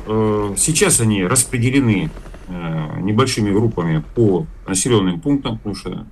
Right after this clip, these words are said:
они не площ-, не на улице стоят. Вот. Э, по населенным пунктам, как известно, мы не бьем. Вот. А вот когда они начнут выдвигаться по маршрутам выдвижения в район, э, на исходные позиции для атаки,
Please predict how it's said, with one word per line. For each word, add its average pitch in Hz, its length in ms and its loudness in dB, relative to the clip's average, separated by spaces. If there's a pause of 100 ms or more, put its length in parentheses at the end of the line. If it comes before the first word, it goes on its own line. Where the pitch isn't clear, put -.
они 101 220 -2
не 92 100 2
площ-, 90 320 -6
не 95 180 0
на 87 220 0 (560)
улице 135 340 4
стоят. 110 420 0 (680)
Вот. 107 280 0 (720)
Э, 101 340 2
по 123 100 -2
населенным 160 420 4
пунктам, 160 320 -2
как 113 140 -8
известно, 110 340 0
мы 104 100 2
не 113 140 4
бьем. 80 320 -4 (720)
Вот. 87 200 -4
А 101 40 2
вот 117 140 2
когда 151 180 4
они 139 160 2
начнут 131 340 -2
выдвигаться 120 560 2
по - 120 -8
маршрутам 110 460 -2
выдвижения 101 540 0
в 87 60 0
район, 92 420 2 (320)
э, 82 240 -2 (200)
на 98 160 -2
исходные 98 360 0
позиции 139 580 2 (920)
для 110 160 4
атаки, 98 400 -2